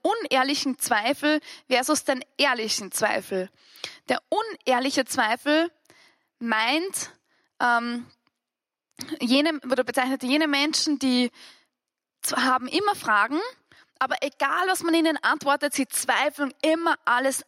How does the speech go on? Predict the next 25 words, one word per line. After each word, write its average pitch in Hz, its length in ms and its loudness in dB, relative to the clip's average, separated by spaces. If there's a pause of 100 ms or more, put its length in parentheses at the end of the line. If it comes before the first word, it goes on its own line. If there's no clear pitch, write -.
an 277 260 0
und 262 100 -6
dieser 269 200 0
Zweifel 269 360 0
sitzt - 520 -2
einfach 247 240 -2
sehr 247 360 -2
tief. 277 280 0
Das 254 160 -2
heißt, 240 180 0
jeder 330 260 2
Funke 302 600 2
von 247 220 -6
Glaube, - 480 -2
von 262 120 -2
Suche 320 460 -2
nach 247 220 -4
Wahrheit 247 360 -2 (320)
wird 269 160 0
erstickt. - 560 -2
Das 247 100 -4
ist 262 100 0
ein 277 120 0
zerstörerischer 269 1000 0
Zweifel. 208 500 -4